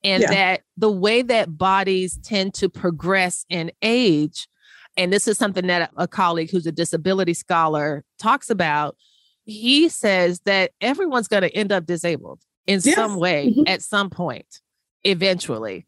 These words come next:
Speaker 2: Yeah.
Speaker 1: That is what time does.
Speaker 2: Yeah.
Speaker 1: You are not going to die of healthiness. You are
Speaker 2: <laughs>
Speaker 1: going
Speaker 2: Yes, yes.
Speaker 1: <laughs> like, you know, you're just not,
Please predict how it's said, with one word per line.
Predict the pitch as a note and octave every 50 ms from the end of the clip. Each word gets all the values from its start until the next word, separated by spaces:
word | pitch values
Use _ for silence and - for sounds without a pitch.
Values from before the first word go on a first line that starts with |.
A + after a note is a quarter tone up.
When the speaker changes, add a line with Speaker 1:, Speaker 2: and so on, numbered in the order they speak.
| _ _
Speaker 2:
Yeah. | - A#3+ A#3
Speaker 1:
That | F#3+ G#3 A3
is | A3+ G3+ G3+
what | G#3 G#3 - -
time | - - - F#3+ G3 G3 G3 G3+ G3+ G3+ G3+ G3+ G3 G3+ - _ E3+ D#3+ C#3+
does. | F3+ F#3 F#3+ E3+ D3 A2+ E2 C#2+ - - - - - -
Speaker 2:
Yeah. | A#3+ A#3 A3 G3+ G#3+ -
Speaker 1:
You | F#3+ G3+ G#3
are | G3+ G3+
not | F#3+ G3 G#3 G#3 G#3 G#3
going | G3+ A3 A3 G#3+ G#3
to | - G#3+
die | G#3 E3 C#3+ F3+ F3 F#3 G3+ G3 F#3 D#3 D3 C#3+ C#3 D3 D#3 - _ _ _ _
of | F3+ F3+ F3 E3+ E3+ E3+ E3 E3 E3 D#3 - - _ _ _ _ _ _
healthiness. | - A3 A3+ A3 - F#3+ D#3+ C#3 A2 - - - - - - _ _ _ - B3+ - - -
You | F3+ G3+ G3+
are | G3 G3+ G#3
Speaker 2:
<laughs> | - A3+
Speaker 1:
going | A3+ C4+ A#3 G3+ - - -
Speaker 2:
Yes, | A3+ A#3 C4 C4 - - -
yes. | D#4 - - - _ - A#4 - -
Speaker 1:
<laughs> | - C5 - - - C5 D5+ C#5 -
like, | D4+ B3 A#3+ A#3+ - - - G#4+ A#4+ A4 A4 F4+ E4 D#4 - -
you | C4+ C#4
know, | C#4 C#4+ C4
you're | B3 D4+
just | C4+ D#4+ A4+ -
not, | C4+ D#4 D#4 -